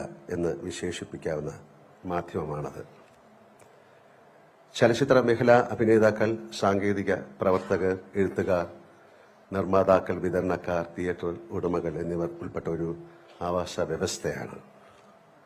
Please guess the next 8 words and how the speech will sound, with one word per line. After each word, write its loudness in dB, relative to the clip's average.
മലയാള 10
ചലച്ചിത്ര 4
മേഖലയുടെ 2
ഭൂതം, 2
വർത്തമാനം, -2
ഭാവി -2
എന്നിവ -4
അപഗ്രഥിച്ചുകൊണ്ട് -2